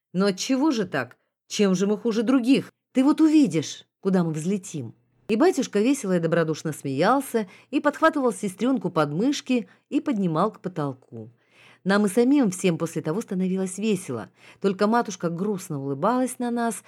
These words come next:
а когда батюшка уходил, она становилась на колени перед образом и долго молилась.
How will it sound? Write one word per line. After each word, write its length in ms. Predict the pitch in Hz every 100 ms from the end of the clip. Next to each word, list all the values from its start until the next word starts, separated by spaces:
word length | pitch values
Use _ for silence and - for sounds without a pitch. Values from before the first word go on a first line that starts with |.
| -
а 80 | 165
когда 280 | 196 185 190
батюшка 400 | 196 190 180 190
уходил, 560 | 185 202 202 269 285 -
она 220 | 185 220
становилась 520 | 247 226 196 180 156
на 80 | 165
колени 380 | 170 180 170 156
перед 320 | 147 143 143
образом 540 | 196 220 220 208 196 - _ _
и 120 | 247
долго 440 | 196 175 185 185 185
молилась. 680 | 165 151 131 117 120 -